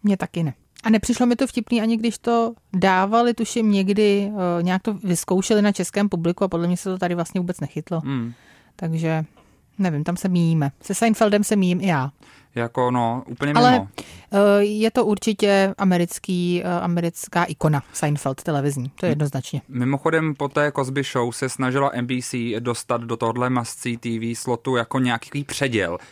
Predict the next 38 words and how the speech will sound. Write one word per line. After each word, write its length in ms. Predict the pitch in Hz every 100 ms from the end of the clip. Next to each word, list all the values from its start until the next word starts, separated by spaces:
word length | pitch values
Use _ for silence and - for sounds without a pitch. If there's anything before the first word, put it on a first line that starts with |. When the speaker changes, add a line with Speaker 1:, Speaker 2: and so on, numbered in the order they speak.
| -
Speaker 2:
jak 220 | 117 143
smíchat 420 | - 127 123 131
prostě 480 | - 117 - 139 127 -
ty 100 | 131
krásné, 440 | 123 123 - 135
bohaté 380 | 120 117 123 131
bělochy 480 | 127 117 117 127 -
a 100 | 127
Afroameričany. 880 | 127 - 135 120 117 113 117 98 82 - - -
A 100 | -
to 140 | 117
mě 160 | 147 185
zaujalo. 400 | 165 135 104 92
Vznikl 280 | 107 113
seriál 380 | 127 131 135 135
Rhythm 240 | 120 123 151
and 160 | 151 165
Blues, 460 | 123 87 - 190 190
Speaker 1:
Mhm. 260 | 180 160 208 _
Speaker 2:
který, 360 | - 135 139 127
eh, 100 | 131 107
se, 100 | 117
ho 120 | 131 131
se 120 | 147
natočilo 480 | 135 139 156 151 156
třináct 640 | - - 151 147 160 139
dílů, 420 | 127 113 90 87 -
eh, 20 | 87
odvysílalo 580 | 95 110 113 - 127 127
se 140 | 139
jich 140 | 139
sedm, 720 | - - 127 107 92 78 85 113 - - - 107 95
eh, 40 | 87
další 300 | 101 - 127
už 120 | -
ani 140 | 113
se 140 | 110 131
neodvysílali. 760 | 120 117 113 113 98 87 78